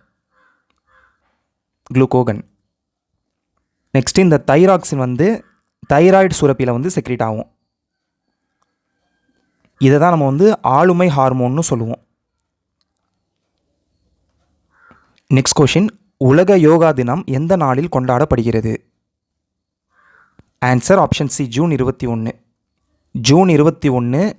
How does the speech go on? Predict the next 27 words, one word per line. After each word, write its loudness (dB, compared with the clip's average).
ரெண்டாயிரத்தி 0
பதினஞ்சுல -2
தான் 0
ஃபஸ்ட்டு, -4
ஃபஸ்ட்டு -4
நம்ம 0
வந்து 0
செலிப்ரேட் 0
பண்ணோம். -4
நவம்பர் 2
இருபத்தி 0
ஆறு 0
வந்து -2
அரசியல் 2
அமைப்பு 0
தினம், -2
அதாவது 0
கான்ஸ்டிடியூஷன் -2
டே. -2
மே 2
லெவன் 0
வந்து -2
டெக்னாலஜி 0
டே, 0
அதாவது 0
தொழில்நுட்ப 0
தினம். -6